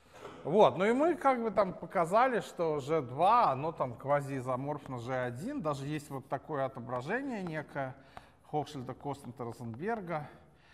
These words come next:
из G два в G один. Естественно, оно есть и без дви-, и G один, G два, естественно, оно есть и без сдвигов на единицу, это, э, это просто отображение комплексов,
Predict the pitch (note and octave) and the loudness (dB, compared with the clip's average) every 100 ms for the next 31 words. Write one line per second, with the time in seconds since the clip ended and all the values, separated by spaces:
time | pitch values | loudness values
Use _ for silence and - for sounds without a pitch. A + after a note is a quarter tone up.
0 | - - - A#2+ A2 C#3 B2+ A#2 C#3+ C#3+ | -20 -20 -10 -8 -6 -6 -6 0 0 0
1 | C3 C3 B2+ A#2 A2 A#2+ C4 - F#3+ E3+ | -2 -2 -2 -4 -8 -2 -2 0 0 0
2 | F3+ F3 F#3 - D#3 D#3+ C#3 A#2+ C#3 E3 | 0 -2 -4 -6 -6 -4 -4 -4 -4 -2
3 | E3+ D#3+ D3+ D3 C#3+ F#2 C3+ C#3 C3 D3 | -4 -4 -4 -4 -6 -8 -4 -4 -2 -4
4 | A#2+ C3+ D#3+ C4 D4 E3 - A3+ A3 F3 | -4 -6 -2 0 0 -2 -2 -4 -2 -2
5 | E3+ E3+ E3 C#3+ C3 C#3+ B2 C3+ D#3 G#2+ | 0 -2 -4 -6 -4 -4 -4 -2 -2 -2
6 | - A2 A2+ A#2+ E3 C4 C#4 - B2 B2 | -6 -6 -4 -4 -4 -4 -6 -6 -6 -4
7 | B2+ A#2+ - - - - - A#2 B2 B2 | -6 -8 -12 -20 -20 -18 -4 2 4 4
8 | C3 C3 D#3 F3+ - C3 B2+ B2+ C3 D3 | 2 -2 0 0 2 0 0 -2 0 0
9 | C#3+ B2+ - B2+ A#2+ A2 F#2 - A2 | -4 -6 -4 -6 -4 -4 -4 -10 -14